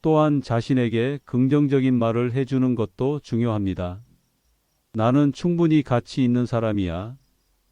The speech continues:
나는 이미 자식을 위해 최선을 다했어. 나도 행복할 자격이 있어." 이런 긍정적인 자기 대화를 매일 연습하다 보면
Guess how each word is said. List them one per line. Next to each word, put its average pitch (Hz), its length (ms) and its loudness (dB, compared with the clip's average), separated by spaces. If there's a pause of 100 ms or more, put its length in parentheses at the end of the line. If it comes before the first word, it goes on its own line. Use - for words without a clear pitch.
(180)
나는 139 420 2
이미 135 360 4
자식을 123 560 -2
위해 107 400 0
최선을 147 560 -2
다했어. 95 680 -6 (760)
나도 123 400 2
행복할 151 540 -2
자격이 117 440 -2
있어." 101 480 -8 (800)
이런 147 440 2
긍정적인 135 800 2
자기 117 460 -2
대화를 117 680 0
매일 127 420 0
연습하다 117 580 -2
보면 110 480 -4